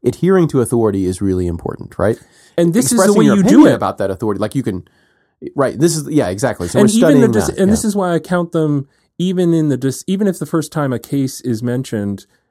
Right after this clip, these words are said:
Speaker 2: in a decision is in the dissent, right? That's, I count that as one of the
Speaker 1: Mm-hmm.
Speaker 2: citations, because that is, if you look at all the judges who participated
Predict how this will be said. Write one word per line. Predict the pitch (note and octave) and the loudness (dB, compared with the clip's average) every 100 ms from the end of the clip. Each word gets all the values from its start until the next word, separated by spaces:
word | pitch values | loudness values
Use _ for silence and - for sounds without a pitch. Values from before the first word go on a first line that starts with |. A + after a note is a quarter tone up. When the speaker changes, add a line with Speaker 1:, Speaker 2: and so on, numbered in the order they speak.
| _ _ _ _ | _ _ _ _
Speaker 2:
in | B2 A2+ G#2+ G#2+ | -2 -2 -2 -4
a | |
decision | G2 G2 - D3 A2+ G2 F#2+ - | -6 -6 -4 -4 -2 -4 -4 -6
is | A2 G2+ - | -6 -6 -4
in | A#2 | -4
the | G#2+ | -4
dissent, | F#2+ F#2 - C#3 F2+ - - _ _ | -4 -8 -8 -8 -8 -12 -20 _ _
right? | - F2 F2+ - _ _ _ _ | -12 -8 -8 -12 _ _ _ _
That's, | F#3 G#3+ - | -4 -2 -6
I | - | -4
count | A3 - A3+ A3 | -4 -2 -4 -2
that | F2 - - | -6 -6 -6
as | A#2 | -4
one | A#2+ | -2
of | A#2+ | -2
the | A#2+ | -2
Speaker 1:
Mm-hmm. | |
Speaker 2:
citations, | A#2+ A2 C#3+ C#3+ - - _ - - | -4 -4 -4 -4 -10 -18 _ -12 -4
because | D#3+ - C#3 C#3 - _ | -2 2 2 0 -6 _
that | - D3+ F#3 | -2 0 2
is, | G#3+ F#3+ - | 0 -2 -4
if | C#3 B2+ | -6 -2
you | D3+ | 0
look | D3+ F#3 | 2 0
at | F3+ - | -2 0
all | C#3 F#3+ | 0 2
the | G#3+ | 0
judges | F#3 F3+ G#3 | 0 -2 -2
who | G3+ | -2
participated | F3+ E3+ F3+ E3 C3 G2+ G2+ G2+ | -2 -4 -4 -4 -2 -2 -2 -6